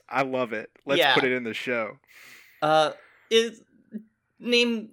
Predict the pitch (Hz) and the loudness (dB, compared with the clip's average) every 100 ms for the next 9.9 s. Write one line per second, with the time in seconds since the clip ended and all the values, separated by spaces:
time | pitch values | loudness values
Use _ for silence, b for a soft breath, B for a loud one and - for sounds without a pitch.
0 | - 226 226 208 165 156 147 143 _ 143 | -6 -6 -4 -4 -2 -4 -4 -10 _ 2
1 | 135 131 131 120 123 135 _ _ - 123 | 2 2 -2 -4 -8 -16 _ _ -4 0
2 | 120 113 110 110 _ _ _ _ _ _ | 2 2 0 -2 _ _ _ _ _ _
3 | _ _ 165 156 - 175 175 185 190 185 | _ _ -4 -4 -8 -6 -2 0 -2 -6
4 | - 160 160 175 175 170 170 170 170 170 | -4 -4 -4 -4 -2 0 0 0 -4 -6
5 | 135 135 131 156 151 139 143 135 139 127 | -8 -8 -6 -6 -6 -6 -6 -6 -6 -8
6 | 123 - 127 123 113 123 123 123 120 120 | -8 -6 -4 -6 -6 -6 -6 -8 -8 -8
7 | 110 - 123 113 110 107 117 117 - 123 | -12 -8 -4 -4 -6 -6 -8 -8 -8 -8
8 | 120 120 123 _ - - 117 117 127 117 | -6 -8 -14 _ -14 -8 -6 -6 -6 -6
9 | 107 110 - 117 120 113 113 - - | -6 -6 -8 -6 -4 -4 -6 -8 -18